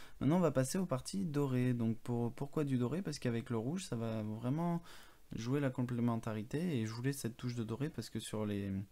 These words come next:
notamment le Léviadon qui est une grosse tortue et tout, il va y avoir, euh, des parties en non métallique doré d'armure. Donc pour faire ce rappel sur les troupes, j'ai mis du vrai métallique parce que c'est des toutes petites parties et que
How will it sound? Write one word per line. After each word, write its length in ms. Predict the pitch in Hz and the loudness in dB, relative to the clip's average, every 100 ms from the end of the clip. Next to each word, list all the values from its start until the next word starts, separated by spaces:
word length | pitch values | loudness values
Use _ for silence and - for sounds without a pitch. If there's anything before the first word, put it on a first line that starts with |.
| - - - - | -16 -20 -20 -8
notamment 240 | 107 110 | 0 2
le 140 | 110 107 | 4 4
Léviadon 520 | 104 107 110 107 120 | 2 2 2 4 2
qui 140 | - | 2
est 20 | |
une 60 | 98 | -4
grosse 240 | 95 110 | -2 -4
tortue 380 | - 92 - 113 | -6 -12 -6 -4
et 60 | 107 | -4
tout, 200 | - 139 | -2 -2
il 80 | 127 | 0
va 120 | 104 | 0
y 80 | 98 | -2
avoir, 340 | 98 113 110 | -2 -2 -2
euh, 100 | 95 87 - - - | -6 -6 -10 -16 -12
des 140 | - | -8
parties 320 | - 104 - 127 | -6 -6 -2 0
en 80 | |
non 140 | 113 113 | 2 2
métallique 440 | 110 110 107 107 | 0 -2 -2 -2
doré 300 | 110 104 113 | -2 -2 -2
d'armure. 440 | 110 98 101 113 135 - - - - | -4 -2 0 0 -2 -12 -20 -12 -6
Donc 120 | 104 | -6
pour 120 | - | -4
faire 140 | 131 | -4
ce 80 | - | -2
rappel 380 | 127 127 131 127 | 0 2 2 0
sur 180 | 123 110 | 0 0
les 80 | 104 | -2
troupes, 240 | - 143 | -4 -2
j'ai 140 | 131 | 2
mis 100 | 117 | 2
du 100 | 117 | 4
vrai 200 | 120 117 | 0 2
métallique 480 | 117 110 110 113 131 | 2 2 0 0 -2
parce 160 | - - | -8 -8
que 100 | 107 | -6
c'est 140 | 110 | -4
des 100 | 98 | -6
toutes 220 | - 139 | -8 -10
petites 300 | - 123 - | -4 -6 -6
parties 480 | - 107 - - 139 | -6 -6 -6 -4 0
et 100 | 131 | 0
que 240 | - 107 | 0 -2